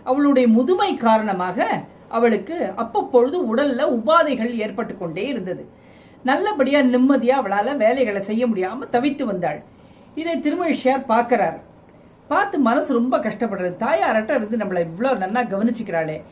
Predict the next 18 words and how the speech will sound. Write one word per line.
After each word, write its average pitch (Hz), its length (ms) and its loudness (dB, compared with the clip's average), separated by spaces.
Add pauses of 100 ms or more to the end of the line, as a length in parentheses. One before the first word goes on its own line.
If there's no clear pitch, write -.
(280)
இப்படி 320 380 -2
ஒ-, 226 240 2
வயதான, 277 560 2
வயது 240 400 0
வயோதிகம் 254 640 2
காரணமாக 196 520 -6
இப்படி 285 320 -6
அவ - 120 4
கஷ்டப்படுறாளே, 180 800 -4 (460)
இவளுக்கு 269 380 0
வந்து 254 380 0
இளமை 285 400 0
தர 220 180 0
வேண்டும் 214 340 -4
என்று 208 260 -4
மனசுல 226 360 -2 (120)
சித்தமாயிடுத்து 202 480 -2
அவருக்கு. - 320 -14